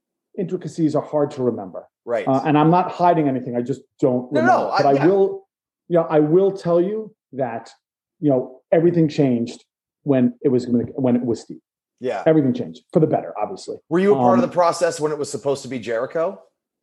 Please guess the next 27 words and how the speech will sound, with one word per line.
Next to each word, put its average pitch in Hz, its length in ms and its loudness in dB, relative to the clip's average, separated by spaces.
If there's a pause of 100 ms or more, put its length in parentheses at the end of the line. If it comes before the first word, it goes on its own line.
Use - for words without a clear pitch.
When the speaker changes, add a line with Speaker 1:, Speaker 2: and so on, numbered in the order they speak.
(560)
Speaker 1:
I 135 80 2
was. 135 640 2
Speaker 2:
Okay. 143 420 0
Speaker 1:
Um, 120 540 0 (120)
uh, 156 40 4
uh, 160 180 2
but 190 200 2
again, 202 440 0
not, 170 380 -2 (1040)
not 185 440 -2 (640)
I 151 80 2
wasn't 180 320 4
asked, 160 280 0
"Hey, 165 180 4
do 131 80 -2
you 131 60 0
think 131 180 -4
he'll 127 100 -6
be 127 140 -2
a 117 60 0
good, 123 540 0 (640)
um, 117 360 -6 (100)
Speaker 2:
No, 202 180 4
Speaker 1:
host?" - 220 -8 (240)
Speaker 2:
yeah. 143 240 -2 (680)
Speaker 1:
I 180 60 4
mean, 196 220 2